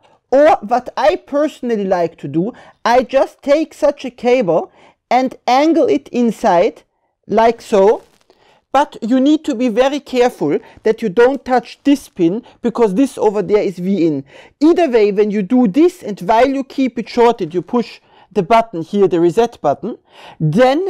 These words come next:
the thing will be recognized as a U S B drive by your workstation. And now you see,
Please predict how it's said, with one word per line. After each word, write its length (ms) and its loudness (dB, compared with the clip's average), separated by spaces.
the 140 -6
thing 420 -2
will 360 -2
be 120 -2
recognized 840 -2
as 240 -2
a 80 -4
U 260 -2
S 160 -8
B 220 -2
drive 480 -2
by 140 0
your 180 2
workstation. 640 -6
And 240 -2
now 440 2
you 180 -6
see, 400 -4